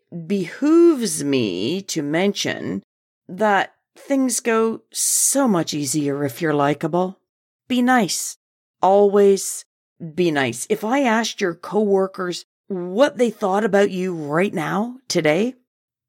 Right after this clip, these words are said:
what would they say? Think about it. And if you need to make changes,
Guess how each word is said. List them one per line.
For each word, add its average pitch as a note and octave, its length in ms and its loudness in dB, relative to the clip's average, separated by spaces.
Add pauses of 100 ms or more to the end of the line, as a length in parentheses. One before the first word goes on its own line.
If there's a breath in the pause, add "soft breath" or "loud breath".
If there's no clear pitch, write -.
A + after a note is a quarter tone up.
(140)
what F#4+ 200 0
would D#4+ 140 -2
they A#3+ 100 2
say? D4 440 -2 (400)
Think - 220 -6
about - 300 -6
it. - 140 -12 (380)
And G3+ 100 0
if G3+ 140 -4
you F#3+ 60 0
need A3 220 0
to C4 60 0
make G#3 240 0
changes, A3 720 -4